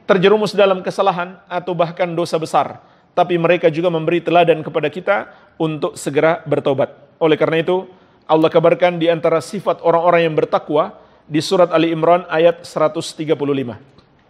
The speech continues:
"Walladzina idza fa'alu fahishatan aw dzalamu anfusahum, dzakarullah fastaghfaru lidzunubihim,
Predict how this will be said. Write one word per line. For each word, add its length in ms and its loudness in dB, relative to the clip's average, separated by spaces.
"Walladzina 720 4
idza 240 -2
fa'alu 400 -2
fahishatan 720 -4
aw 160 -2
dzalamu 400 2
anfusahum, 720 -6
dzakarullah 960 4
fastaghfaru 800 -2
lidzunubihim, 720 -2